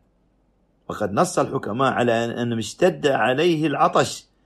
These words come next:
لا يمكن من المبالغة في الري في الماء، لئلا يفضي به ذلك إلى الهلكة،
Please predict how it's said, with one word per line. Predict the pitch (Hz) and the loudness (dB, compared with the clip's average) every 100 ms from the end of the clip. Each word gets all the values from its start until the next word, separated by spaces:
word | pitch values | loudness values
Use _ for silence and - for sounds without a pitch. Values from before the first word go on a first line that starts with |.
| _ _ _ | _ _ _
لا | 127 175 185 | 4 6 6
يمكن | 160 175 - 160 139 | 4 2 2 -2 0
من | 135 | -2
المبالغة | 127 120 117 147 139 120 123 | -2 0 4 6 6 4 2
في | 123 107 | 0 -2
الري | 107 104 156 151 120 | -4 0 2 2 0
في | 113 | 0
الماء، | 107 110 113 - - _ _ _ _ _ - | 0 2 2 0 -10 _ _ _ _ _ -2
لئلا | 127 160 151 143 | 0 2 4 6
يفضي | 185 156 151 | 6 6 0
به | 147 170 147 | 2 2 4
ذلك | 175 190 170 151 | 6 6 4 4
إلى | 147 | 4
الهلكة، | 131 131 147 139 143 120 | 6 6 4 4 2 0